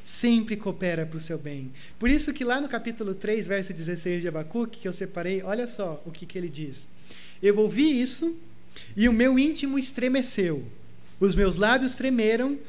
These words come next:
os meus ossos <laughs> desfaleceram, as minhas pernas vacilaram." Ou seja, eu sou um homem totalmente desequilibrado.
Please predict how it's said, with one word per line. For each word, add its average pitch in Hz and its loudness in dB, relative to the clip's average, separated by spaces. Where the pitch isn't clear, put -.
os 208 4
meus 208 6
ossos 254 4
<laughs> 196 -6
desfaleceram, 233 8
as 196 2
minhas 226 4
pernas 262 6
vacilaram." 254 4
Ou 196 -4
seja, 233 2
eu 269 2
sou 262 -2
um 240 0
homem 240 -2
totalmente 240 -4
desequilibrado. 165 -4